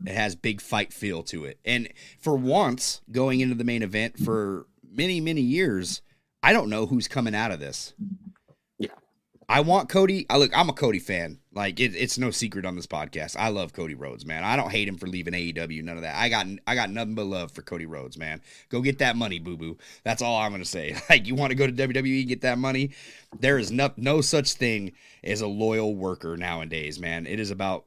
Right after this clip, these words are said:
Speaker 1: supporting your family and doing what's best for you at the end of the day. I tell, I tell my boss that all the time. Like, "Look, man, you don't want me to leave? That's great, dude. Pay me." <laughs> You know what I mean?
Speaker 2: Yeah.
Speaker 1: It's about supporting your family. There's
Speaker 2: Yeah.
Speaker 1: no such thing as a loyal worker.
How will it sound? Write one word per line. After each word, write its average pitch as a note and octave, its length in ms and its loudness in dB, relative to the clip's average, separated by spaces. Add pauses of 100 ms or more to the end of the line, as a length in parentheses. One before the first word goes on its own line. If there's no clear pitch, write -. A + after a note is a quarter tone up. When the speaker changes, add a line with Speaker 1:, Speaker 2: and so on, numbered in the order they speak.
Speaker 1:
supporting A2 420 -4
your G#2 140 -4
family G2 500 -4
and E2+ 140 -6
doing F#2+ 200 -4
what's F2+ 180 -6
best E2+ 260 -4
for E2+ 100 -10
you D#2 160 -6
at D#2+ 100 -8
the D#2 140 -8
end D#2+ 100 -8
of D#2 60 -12
the D#2 80 -10
day. C#2+ 320 -6
I F2 140 -2
tell, F#2+ 420 -4
I F#2+ 120 -2
tell G#2 180 -4
my F2+ 100 -2
boss F2 300 -4
that E2 180 -6
all F2+ 160 -2
the E2+ 60 -6
time. D#2 320 -6
Like, C#2+ 180 -10
"Look, G#2+ 220 -4
man, G2 220 -2
you G2 60 -4
don't G#2+ 120 -4
want A2 140 -2
me G#2+ 60 -4
to G#2+ 60 -2
leave? C#3 380 2
That's G#2+ 220 0
great, G2+ 300 0
dude. F2 260 -6
Pay F2 180 -2
me." C#2 280 -12
<laughs> - 40 -20 (840)
You C#3+ 180 2
know B2+ 60 2
what A2+ 120 2
I A#2+ 40 -2
mean? B2 300 4
Speaker 2:
Yeah. G#2+ 120 0 (120)
Speaker 1:
It's G#2+ 180 0
about A2 320 4
supporting G2+ 460 -2
your F#2+ 120 -4
family. E2+ 360 -4
There's G#2 220 0
Speaker 2:
Yeah. G2+ 80 -2
Speaker 1:
no G#2+ 160 -2
such G2+ 300 -4
thing F#2+ 200 -2
as F2 80 -4
a F2 60 -4
loyal F2 320 -6
worker. D2 400 -10